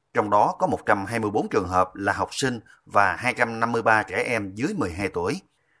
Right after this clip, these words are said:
Dù số ca mắc trên địa bàn tỉnh Trà Vinh tăng cao, nhưng chủ yếu triệu chứng nhẹ và không triệu chứng. Số ca chuyển nặng và tử vong giảm.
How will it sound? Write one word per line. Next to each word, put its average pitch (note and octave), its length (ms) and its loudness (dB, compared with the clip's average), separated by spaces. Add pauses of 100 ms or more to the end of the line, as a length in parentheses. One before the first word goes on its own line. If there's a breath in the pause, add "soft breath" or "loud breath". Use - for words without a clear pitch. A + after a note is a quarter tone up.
Dù B2+ 260 0
số F#3 180 0
ca F3 140 4
mắc F3+ 200 0
trên D#3 160 0
địa A2 100 6
bàn F#2+ 220 4
tỉnh A2 200 -4
Trà A2 180 4
Vinh A#2 200 -2
tăng G#2+ 180 -4
cao, A2 280 4 (280 soft breath)
nhưng B2+ 160 4
chủ A2 140 0
yếu D3 200 4 (120)
triệu F2+ 180 0
chứng F3 220 -2
nhẹ F#2+ 320 0 (240)
và G2+ 300 4
không C#3 240 0
triệu G2 140 -6
chứng. C#3 320 -6 (380)
Số E3+ 200 2
ca B2+ 200 6
chuyển A#2 180 -4
nặng F2+ 280 -2 (140)
và F#2+ 180 2
tử A2+ 200 -8
vong A2 280 2
giảm. F2+ 320 -4